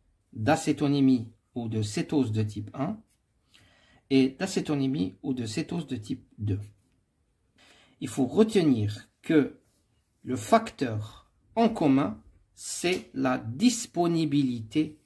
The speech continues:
du glucose. Du glucose. Alors la cétose de type un, elle est caractérisée par un défaut d'apport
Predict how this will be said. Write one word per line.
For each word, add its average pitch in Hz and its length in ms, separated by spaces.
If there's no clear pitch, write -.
du 127 220
glucose. - 720
Du 156 420
glucose. 101 440
Alors 156 140
la 180 80
cétose 294 380
de 175 80
type - 320
un, 233 240
elle 147 140
est 143 140
caractérisée 196 1000
par 180 440
un 139 160
défaut 135 560
d'apport 175 680